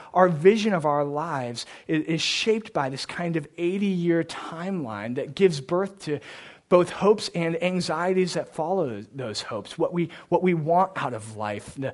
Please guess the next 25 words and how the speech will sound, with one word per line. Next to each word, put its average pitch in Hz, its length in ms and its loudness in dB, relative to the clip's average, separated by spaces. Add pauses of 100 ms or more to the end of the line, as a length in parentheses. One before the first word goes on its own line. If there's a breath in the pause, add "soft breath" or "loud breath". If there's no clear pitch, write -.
(160 loud breath)
the 170 80 -2
fear 190 320 6
that 190 160 6
we 170 100 4
might 175 280 4
not 180 200 2
be 175 120 4
able 165 160 2
to 143 60 0
squeeze 185 640 -2
everything 170 460 0
out 175 240 4
of 165 160 0
life 139 280 -2
that 165 140 0
we 170 120 2
want 190 340 -4
from 92 240 -14
it? 92 100 -16 (360 loud breath)
Our 160 200 6
anxieties 165 760 2
are 143 80 4
related 139 520 -2
to 120 120 -18
this 120 240 -8